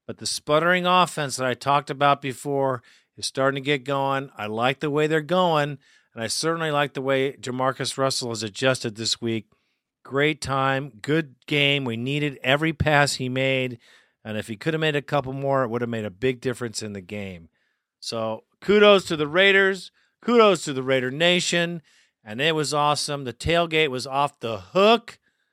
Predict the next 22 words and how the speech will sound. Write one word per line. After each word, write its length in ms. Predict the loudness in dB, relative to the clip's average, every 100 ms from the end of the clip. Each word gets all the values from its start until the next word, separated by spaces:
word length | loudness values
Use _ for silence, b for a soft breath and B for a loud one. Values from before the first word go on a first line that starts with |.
| _ _ _ -4
Thank 280 | -4 -2
you, 100 | -6
Kingsford 600 | -6 -6 -6 -6 -6 -8 -4
Kirk 520 | 2 2 2 -2 -20 _ -10
and 280 | -6 -6 -8
crew, 760 | -14 -8 0 4 8 8 6 2
'cause 220 | -6 -6
you 100 | -4
guys 300 | 0 0 0
were 120 | -6
rocking. 480 | -4 2 2 0 -10
We 80 | -4
got 180 | -4
some 140 | -4 -8
video 300 | -6 -4 -4
of 60 |
those 200 | -4 -4
guys 220 | -2 -4 -4
on 80 |
the 80 | -12
video 300 | -10 -6 -6
cast. 440 | -6 -4 -4 -4